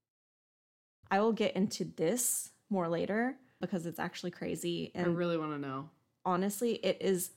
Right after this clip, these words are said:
Speaker 1: actively affecting our society, and I had no idea.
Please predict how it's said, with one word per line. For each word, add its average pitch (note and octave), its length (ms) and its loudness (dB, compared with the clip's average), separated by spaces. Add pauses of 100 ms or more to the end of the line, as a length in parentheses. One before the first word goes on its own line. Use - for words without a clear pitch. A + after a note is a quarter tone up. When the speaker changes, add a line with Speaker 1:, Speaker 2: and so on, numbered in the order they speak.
(300)
Speaker 1:
actively F#3+ 520 0
affecting F3 460 -4
our F3+ 100 -4
society, - 640 -6 (100)
and E3+ 140 -2
I F#3 40 0
had F#3 180 -4
no F3 120 -4
idea. F3+ 380 -4